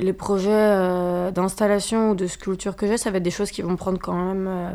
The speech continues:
pas mal de temps, qui vont se déployer sur, euh, des temps plus ou moins longs.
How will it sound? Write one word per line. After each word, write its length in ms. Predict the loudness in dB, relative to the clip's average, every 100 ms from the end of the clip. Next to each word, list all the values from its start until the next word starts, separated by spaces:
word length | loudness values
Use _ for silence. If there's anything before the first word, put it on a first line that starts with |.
| -10 -4
pas 120 | -2
mal 260 | 0 0
de 100 | 0
temps, 300 | -2 0 0
qui 140 | 0 -2
vont 160 | -2
se 60 | -2
déployer 360 | -4 -4 -4 -4
sur, 220 | -8 -8
euh, 240 | -8 -8
des 220 | -8 -8 -6
temps 160 | -6
plus 200 | -4 -2
ou 40 | -2
moins 160 | -2
longs. 200 | -4 -6